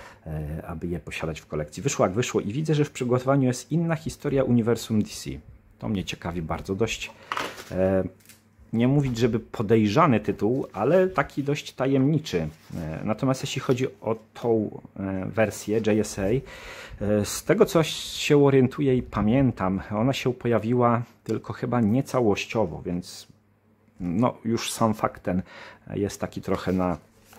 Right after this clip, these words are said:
powiedzmy, e, minus, że wydano w wielkiej kolekcji komiksów D C.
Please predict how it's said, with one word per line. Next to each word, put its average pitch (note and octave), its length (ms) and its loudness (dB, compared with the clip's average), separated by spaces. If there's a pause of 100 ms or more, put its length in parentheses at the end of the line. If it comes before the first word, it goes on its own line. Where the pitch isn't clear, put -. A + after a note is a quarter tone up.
(100)
powiedzmy, F2 480 -4 (300)
e, E2+ 260 -6 (360)
minus, G#2 440 6
że F#2 480 2
wydano F#2+ 920 2
w F2 40 -10
wielkiej A2 320 0
kolekcji A2+ 340 -6
komiksów G#2+ 440 -4
D G2 100 -6
C. - 180 -6